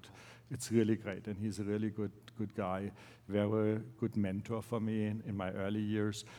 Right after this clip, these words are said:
very good friend and sharing now in both directions. I talk with him, he talks with me, really great guy. But,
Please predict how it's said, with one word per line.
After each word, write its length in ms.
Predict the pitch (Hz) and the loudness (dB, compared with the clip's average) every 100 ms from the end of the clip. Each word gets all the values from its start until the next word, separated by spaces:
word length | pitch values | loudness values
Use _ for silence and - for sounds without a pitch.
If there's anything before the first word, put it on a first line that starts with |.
| - | -12
very 300 | - 104 101 | 2 4 6
good 180 | 101 107 | 2 -2
friend 400 | - - 98 101 101 | -4 -2 0 0 -2
and 120 | 117 | -6
sharing 720 | - 107 98 95 95 104 101 | -4 -2 -2 -2 -4 -2 0
now 380 | 98 85 95 107 107 - - | 0 0 -2 -2 -2 -10 -4
in 100 | 113 | 0
both 260 | 104 104 98 | 2 2 2
directions. 680 | 110 101 92 - 104 92 - - - - | 2 2 0 -4 -6 -6 -8 -14 -10 -2
I 120 | 101 | -2
talk 220 | 101 101 - | 0 -4 -4
with 120 | 104 | -6
him, 160 | 101 92 | -4 -4
he 80 | |
talks 300 | 98 95 90 | -6 -8 -10
with 120 | - - | -10 -6
me, 120 | 92 | -4
really 280 | 95 98 95 - - - | -2 0 -2 -8 -20 -8
great 220 | 98 90 | -6 -4
guy. 160 | 92 92 | -6 -4
But, 160 | 107 | -4